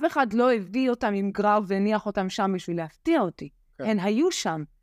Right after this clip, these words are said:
Speaker 1: אני לא ראיתי אותן, הן לא היו קיימות מבחינתי.
Speaker 2: זה לא היה בפוקוס שלך,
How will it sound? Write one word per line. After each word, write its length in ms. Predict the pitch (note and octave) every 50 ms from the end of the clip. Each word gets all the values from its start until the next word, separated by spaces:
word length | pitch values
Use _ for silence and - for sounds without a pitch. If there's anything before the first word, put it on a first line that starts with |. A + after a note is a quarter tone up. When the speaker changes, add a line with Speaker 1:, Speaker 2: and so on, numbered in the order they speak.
| _ _ _ -
Speaker 1:
אני 280 | - G3 G#3+ A#3+ C4 C4
לא 140 | C#4 C4 B3+
ראיתי 260 | C4+ D4 C4+ - D4+
אותן, 200 | C#4 - A3+ F#3+
הן 100 | F#3 F#3+
לא 100 | G3 G#3
היו 180 | G#3+ G#3+ G3+ G3
קיימות 380 | - G3+ F3+ F3 F3 E3 -
מבחינתי. 520 | F3 D#3+ _ - E3+ E3 D#3+ D3+ - D#3 C#3+
Speaker 2:
זה 120 | B2+ C3 C3
לא 100 | C3 C3
היה 160 | D3 E3+ F#3+
בפוקוס 440 | F#3+ G#3 - - D#4+ D4 - C4 -
שלך, 240 | - D3+ B2 A2+